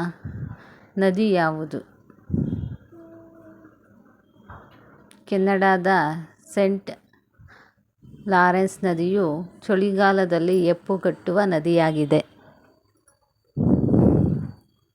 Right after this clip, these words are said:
ಬಿಹಾರದ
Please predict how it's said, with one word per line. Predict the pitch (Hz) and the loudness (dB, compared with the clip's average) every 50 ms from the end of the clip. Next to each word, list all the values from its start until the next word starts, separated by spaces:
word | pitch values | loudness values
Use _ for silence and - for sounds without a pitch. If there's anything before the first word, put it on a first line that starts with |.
| _ _ _ _ _ _ _ _ _ _ _ _ _ - - - - - - - - - - - - - _ - - - - - - _ - 190 | _ _ _ _ _ _ _ _ _ _ _ _ _ -8 -6 -4 -4 -4 -4 -6 -6 -6 -8 -12 -16 -20 _ -20 -20 -20 -20 -20 -12 _ -2 2
ಬಿಹಾರದ | 208 226 208 233 - 254 247 247 240 220 208 190 | 4 4 4 4 6 6 6 6 6 6 4 4